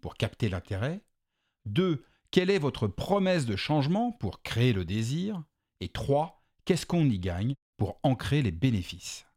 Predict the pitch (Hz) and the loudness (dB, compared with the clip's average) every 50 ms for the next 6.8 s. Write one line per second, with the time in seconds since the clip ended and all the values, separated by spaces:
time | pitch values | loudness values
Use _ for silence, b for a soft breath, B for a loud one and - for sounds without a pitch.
0 | _ _ _ _ _ _ _ _ _ _ _ _ _ _ _ _ _ _ _ - | _ _ _ _ _ _ _ _ _ _ _ _ _ _ _ _ _ _ _ -4
1 | - 113 - - 135 123 - - 156 165 180 185 156 123 110 101 - _ _ - | -4 -4 -2 0 -2 -2 0 0 0 2 2 2 2 0 0 -2 -6 _ _ -10
2 | - 101 107 117 117 156 180 - 165 139 127 - - 185 165 - - 131 104 - | -6 -4 -2 0 0 0 0 0 0 0 0 2 2 0 0 0 -2 -4 -4 -2
3 | - 170 170 156 131 117 - - 156 151 - - 123 107 - - 113 - 135 135 | 0 0 2 2 0 0 -2 -4 -6 -6 -4 -4 -4 -6 -6 -8 -4 -2 0 0
4 | 139 127 - 110 - - 98 101 98 101 104 90 - 143 - - 101 95 90 - | 0 0 -4 -6 -4 -4 -4 -2 -2 -4 -4 -6 -6 -8 -6 -4 -4 -4 -6 -8
5 | - - 90 - - _ - - 160 139 - - 117 - - - 135 143 160 165 | -8 -10 -10 -10 -12 _ -8 -6 -6 -4 -4 -6 -8 -8 -8 -8 -6 -4 -4 -4
6 | - - - 95 98 101 95 95 95 98 95 92 95 101 143 - | -6 -6 -8 -6 -6 -6 -6 -6 -6 -6 -6 -6 -6 -8 -8 -10